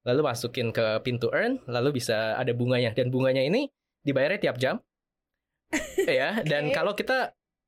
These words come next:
Speaker 1: oh, pasti kan mungkin yang dengerin Sobat Cuan, "Oh, di locknya berapa lama nih?"
Speaker 2: Iya, itu dia.
Speaker 1: <laughs> Nggak ada lock sama sekali. Jadi baru masukin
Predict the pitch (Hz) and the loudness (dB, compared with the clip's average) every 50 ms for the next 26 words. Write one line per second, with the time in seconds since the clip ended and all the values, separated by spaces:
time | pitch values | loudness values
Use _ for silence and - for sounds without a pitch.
0 | _ _ _ - 160 139 139 123 - 180 202 208 190 165 147 147 185 180 135 131 | _ _ _ -4 -2 -2 -2 -4 -2 0 0 2 2 2 2 2 2 2 2 4
1 | 123 123 123 123 147 165 165 156 131 127 127 170 175 160 160 143 120 113 123 131 | 4 4 4 4 2 2 2 2 2 2 2 2 0 2 0 0 0 0 0 2
2 | 120 127 117 - 175 143 117 113 113 117 131 139 139 139 139 - 285 262 247 - | 2 2 0 0 0 0 0 0 0 0 0 0 0 0 2 2 2 2 2 0
3 | 233 202 175 _ _ _ _ _ 247 262 - - 254 226 247 247 226 208 220 208 | -2 -2 -6 _ _ _ _ _ -2 0 2 2 0 2 2 2 2 0 -2 -4
4 | - - 170 139 143 143 151 151 156 131 - - 160 139 139 131 - - 143 139 | -4 -2 -2 0 0 0 0 0 0 0 0 0 0 0 0 -2 0 -2 0 0
5 | 139 143 147 139 143 170 196 196 185 180 - - 196 - - 147 143 143 139 - | 0 0 2 2 2 2 2 0 0 -2 -6 -2 0 2 2 4 2 0 0 0
6 | 165 147 - - 185 190 190 185 175 175 | -2 -2 0 0 0 2 2 2 0 -2